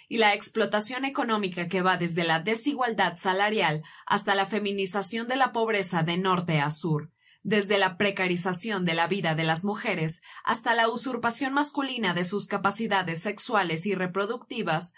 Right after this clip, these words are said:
para convertirlas en grandes industrias. No es un hecho aislado, se llama patriarcado. Gritan en las manifestaciones feministas quinceañeras que han vuelto a hacer suyo el término sin adjetivos.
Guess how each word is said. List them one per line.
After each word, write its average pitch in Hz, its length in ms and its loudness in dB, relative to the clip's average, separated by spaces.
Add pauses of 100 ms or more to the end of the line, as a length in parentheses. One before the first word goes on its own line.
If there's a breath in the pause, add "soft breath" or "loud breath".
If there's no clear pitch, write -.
(280 loud breath)
para 214 240 2
convertirlas 226 760 0
en 254 140 -6
grandes 190 460 0
industrias. 156 840 -2 (840 soft breath)
No 294 240 4
es 311 180 2
un 285 140 -2
hecho 202 320 0
aislado, 175 680 0 (140 loud breath)
se 208 240 2
llama 190 320 2
patriarcado. 160 840 0 (380)
Gritan 254 460 0
en 294 120 0
las 220 180 2
manifestaciones 196 840 0
feministas 190 720 0
quinceañeras 220 720 2
que 240 140 0
han 226 220 2
vuelto 202 420 2
a 180 220 6
hacer 214 320 0
suyo 185 440 -2
el 175 200 -2
término 185 480 0
sin 180 180 0
adjetivos. 160 840 -2